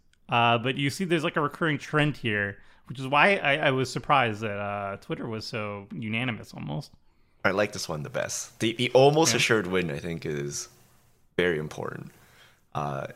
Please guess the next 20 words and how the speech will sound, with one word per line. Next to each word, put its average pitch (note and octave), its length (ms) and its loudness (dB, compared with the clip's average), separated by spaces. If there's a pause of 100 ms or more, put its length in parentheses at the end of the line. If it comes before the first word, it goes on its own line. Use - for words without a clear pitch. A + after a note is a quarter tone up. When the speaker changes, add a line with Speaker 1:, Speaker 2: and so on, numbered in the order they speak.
(120)
Speaker 2:
and F2 200 -2
I F2+ 80 2
think G#2+ 240 -2
any C3 220 6
combination A2+ 500 4
of F#2+ 80 -4
cards F#2 300 4
that E2 180 0
leads G2 280 -2
you G#2+ 120 -4
to G2+ 120 -6
an F2+ 80 -6
almost F2 380 -4
assured E2+ 280 -6
win D#2+ 240 -8
is - 140 -8
a - 20 -8
combo. - 520 -6 (1900)
Speaker 1:
Okay, A#2+ 400 2
yeah. A2 240 0